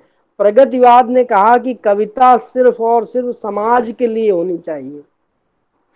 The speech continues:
शोषितों वंचितों के लिए होनी चाहिए, पहली बात। प्रयोगवाद ने कहा कि अगर हम सिर्फ शोषितों वंचितों या समाज के लिए कविता लिखेंगे,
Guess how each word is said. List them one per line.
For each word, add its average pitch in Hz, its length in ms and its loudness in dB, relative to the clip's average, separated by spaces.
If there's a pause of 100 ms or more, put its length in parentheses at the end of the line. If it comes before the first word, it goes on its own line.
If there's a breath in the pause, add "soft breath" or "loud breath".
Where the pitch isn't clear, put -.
शोषितों 220 600 -2
वंचितों 208 560 0
के 226 140 0
लिए 220 200 2
होनी 185 300 -2
चाहिए, 175 380 -4
पहली 180 420 -4
बात। 151 320 -2 (680)
प्रयोगवाद 240 720 6
ने 247 140 2
कहा 233 300 2
कि 247 180 -4
अगर 226 280 0
हम 233 160 0
सिर्फ 233 240 -6
शोषितों 202 580 -2
वंचितों 214 420 -2
या 247 120 -2
समाज 208 500 -4
के 247 120 -10
लिए 233 200 -2
कविता 196 420 -4
लिखेंगे, 170 580 -6